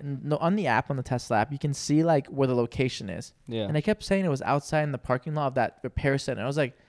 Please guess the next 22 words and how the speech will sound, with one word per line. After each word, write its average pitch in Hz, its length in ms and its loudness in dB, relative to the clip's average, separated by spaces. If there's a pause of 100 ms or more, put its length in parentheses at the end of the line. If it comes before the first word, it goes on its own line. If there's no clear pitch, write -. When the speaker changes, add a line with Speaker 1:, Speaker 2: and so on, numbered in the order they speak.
(140)
Speaker 1:
"It 143 80 -8
hasn't 196 380 0
moved 165 240 2
in 135 80 -4
two 147 240 -2
days. 123 340 -2 (360)
Either 165 260 6
it's 131 180 2 (100)
done 208 380 10 (360)
or 147 100 6
they 156 120 6
just 151 240 0
don't 143 180 4
give 156 80 2
a 123 80 2
fuck - 360 4
and 127 100 -6
they've 123 180 -4
left - 220 4
it 135 40 4
outside." 117 540 2
Speaker 2:
<laughs> - 40 -20